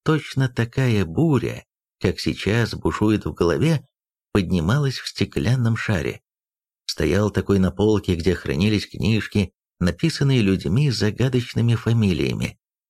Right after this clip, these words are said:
Скотт, Стивенсон, Твен и прочее.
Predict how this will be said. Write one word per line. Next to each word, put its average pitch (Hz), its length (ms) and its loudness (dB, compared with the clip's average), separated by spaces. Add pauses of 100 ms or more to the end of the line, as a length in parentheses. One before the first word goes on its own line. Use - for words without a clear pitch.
(140)
Скотт, - 600 -4 (460)
Стивенсон, 107 800 0 (360)
Твен 117 520 0 (180)
и - 60 -4
прочее. 117 540 -2